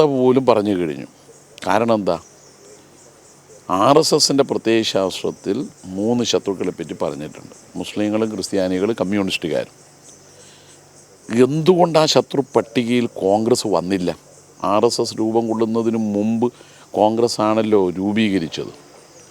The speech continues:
കോൺഗ്രസിൻ്റെ ഗവൺമെൻറ് ആണല്ലോ ആർ എസ് എസിനെ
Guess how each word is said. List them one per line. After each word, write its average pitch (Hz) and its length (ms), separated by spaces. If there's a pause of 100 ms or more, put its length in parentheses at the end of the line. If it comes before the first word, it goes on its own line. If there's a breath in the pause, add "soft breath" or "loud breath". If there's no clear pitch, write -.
(340 loud breath)
കോൺഗ്രസിൻ്റെ 131 760
ഗവൺമെൻറ് 117 520 (100)
ആണല്ലോ 117 300 (140)
ആർ 104 160
എസ് - 140
എസിനെ 104 240